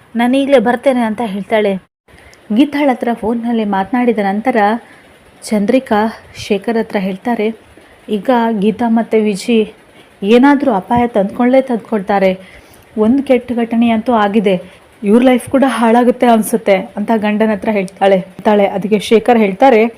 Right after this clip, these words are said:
"ನನಗೂ ಹಾಗೆ ಅನ್ನಿಸ್ತಾ ಇದೆ, ಏನೋ ಅಪಾಯ ಆಗುತ್ತೆ,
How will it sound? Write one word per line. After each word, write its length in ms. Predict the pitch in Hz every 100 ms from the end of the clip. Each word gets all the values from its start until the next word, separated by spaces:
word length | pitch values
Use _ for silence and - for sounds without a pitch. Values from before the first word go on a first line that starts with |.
| - 226
"ನನಗೂ 300 | 226 254 269
ಹಾಗೆ 300 | 202 220 247
ಅನ್ನಿಸ್ತಾ 400 | 214 220 - 226
ಇದೆ, 300 | 202 202 190
ಏನೋ 240 | 233 254
ಅಪಾಯ 260 | 226 247 262
ಆಗುತ್ತೆ, 760 | 233 214 208 - 190 - -